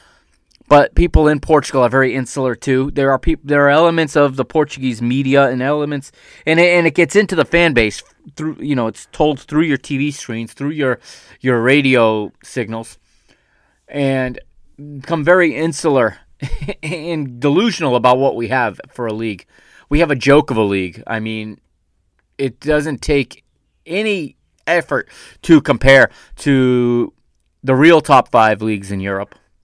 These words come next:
okay? And Portugal, it is, it is night and day. You take the top five out of Portugal, and what do you have? You take the top five out of the Premier League, you got a solid league. You take the top five out of the English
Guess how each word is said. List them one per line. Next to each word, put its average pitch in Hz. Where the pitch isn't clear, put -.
okay? 113
And 120
Portugal, -
it 139
is, 117
it 123
is 104
night 101
and 92
day. 107
You 110
take -
the 143
top 139
five 110
out 131
of 120
Portugal, 143
and 127
what 147
do 160
you 147
have? -
You 147
take 185
the 165
top 165
five 156
out 143
of 123
the 127
Premier 160
League, 160
you 143
got 147
a -
solid 127
league. 113
You 233
take 247
the 202
top 214
five 208
out 185
of 170
the 175
English 214